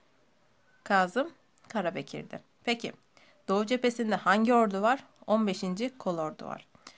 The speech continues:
Doğu cephesinin kapandığı antlaşma Gümrük Antlaşması. Tamam. Anladıysak geçiyorum. Geçtim Güney cephesine. Yani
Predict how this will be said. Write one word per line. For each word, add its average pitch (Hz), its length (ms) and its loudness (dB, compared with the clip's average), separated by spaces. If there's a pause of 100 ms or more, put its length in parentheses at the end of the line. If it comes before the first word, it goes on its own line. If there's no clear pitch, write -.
(240)
Doğu 208 180 0
cephesinin 240 500 0
kapandığı 202 560 0
antlaşma 254 640 -2 (320)
Gümrük 202 300 0
Antlaşması. - 680 -6 (120)
Tamam. 311 300 2 (1040)
Anladıysak 247 560 2
geçiyorum. 226 460 -2 (1700)
Geçtim 269 800 2
Güney 226 440 4
cephesine. 165 560 -6 (180)
Yani 226 400 4